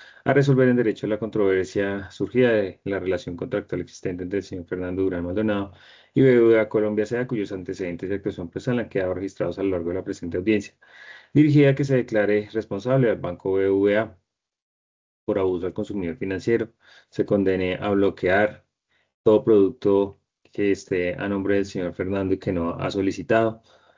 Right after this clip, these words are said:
eh, exceptuando la cuenta de ahorros, se elimine el cobro de estos productos financieros, se evite reporte negativo, se condene a la demandada a pagar perjuicios materiales así, lucro cesante, tres millones setecientos, daño emergente,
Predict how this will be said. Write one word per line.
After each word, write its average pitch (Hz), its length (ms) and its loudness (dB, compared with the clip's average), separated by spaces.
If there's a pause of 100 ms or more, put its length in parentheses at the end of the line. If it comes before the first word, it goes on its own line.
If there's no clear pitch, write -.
(360)
eh, 92 760 0
exceptuando 98 720 0
la 98 180 2
cuenta 90 340 -2
de 104 60 2
ahorros, 117 280 2
se - 160 -4
elimine 90 380 -2
el 90 100 -6
cobro 107 380 6
de 104 60 4
estos 98 240 -8
productos 95 540 -2 (140)
financieros, 113 600 0
se 101 80 -2
evite 90 260 -2
reporte 92 480 -4
negativo, 117 580 2 (400)
se - 180 -2
condene 92 460 0
a 101 200 -6
la 92 460 -4
demandada 95 760 0
a 104 120 -2
pagar 87 380 -2
perjuicios 92 420 -2
materiales 90 480 -2
así, 107 440 -2
lucro 98 340 -4
cesante, 107 480 -2
tres 95 200 0
millones 90 340 -2
setecientos, 104 720 -4
daño 90 220 -2
emergente, 98 560 -4